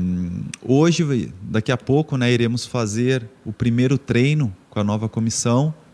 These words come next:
e com certeza eles já vão introduzir a metodologia deles, né, a filosofia de trabalho deles.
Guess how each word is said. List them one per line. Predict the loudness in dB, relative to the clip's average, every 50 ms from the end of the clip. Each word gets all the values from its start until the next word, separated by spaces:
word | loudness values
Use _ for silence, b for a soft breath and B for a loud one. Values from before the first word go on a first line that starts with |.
| b b b b b b b b b b b b
e | -4 -2 0 0 -2 -2
com | 2 4 4 4
certeza | 4 4 2 0 2 2 2 4 4
eles | 2 2 2
já | 2 2
vão | 2 2 2 2 2
introduzir | 2 0 0 0 0 0 0 0 0 0 0 0 0 0 0 0 0 2 2 2 0 -2
a | -2 0 2
metodologia | 2 2 2 2 0 0 2 4 4 4 4 4 4 2 2 2
deles, | 4 4 4 4 4 2 0 -2 -2
né, | -2 -2 -4 -6 -8 b b b b b b b b
a | -8 -6
filosofia | -2 0 0 2 2 0 0 0 0 0
de | 0 0
trabalho | -2 -2 -2 0 2 2 2 2
deles. | 2 2 2 2 2 0 -4 -6 -10 -16